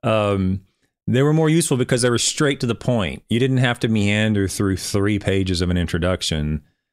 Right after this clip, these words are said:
uh, to get it published. Okay, it was straight to the point. "This is what, this is why we're doing it. This is what we did. This is what we found. This is what's important," and that's it. Nowadays, you gotta kinda do a lot. You, there's a lot more robust, uh,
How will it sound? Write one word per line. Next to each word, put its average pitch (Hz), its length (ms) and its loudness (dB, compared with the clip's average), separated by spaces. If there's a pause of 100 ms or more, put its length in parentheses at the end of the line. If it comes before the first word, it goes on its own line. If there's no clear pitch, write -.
(300)
uh, 87 260 0
to 85 140 -4
get 90 200 0
it 78 100 -8
published. - 680 -4 (220)
Okay, 80 340 -2
it 82 40 0
was 85 200 0
straight 110 460 -2
to 110 60 -2
the 104 80 0
point. 87 480 -2
"This 101 300 0
is 104 100 -4
what, 101 240 -2 (120)
this 101 400 -2
is 107 40 -4
why 107 160 0
we're 95 80 0
doing 85 280 -2
it. - 140 -8
This 117 180 -2
is 104 60 -2
what 101 140 -2
we 90 80 0
did. 80 360 -2
This 110 100 0
is 110 100 -2
what 101 120 -2
we 87 80 -2
found. 80 500 -2
This 95 140 -2
is 92 40 -6
what's 90 220 -4
important," 80 320 -4
and 82 100 -2
that's 87 200 -2
it. 73 240 -6 (260)
Nowadays, 110 520 2
you 95 60 0
gotta 95 220 0
kinda 92 240 -2
do 90 180 0
a 85 40 0
lot. 87 340 -2
You, 90 180 -2
there's 87 200 -2
a 98 40 0
lot 101 260 0
more 85 600 -2
robust, 90 720 -2
uh, 87 280 -6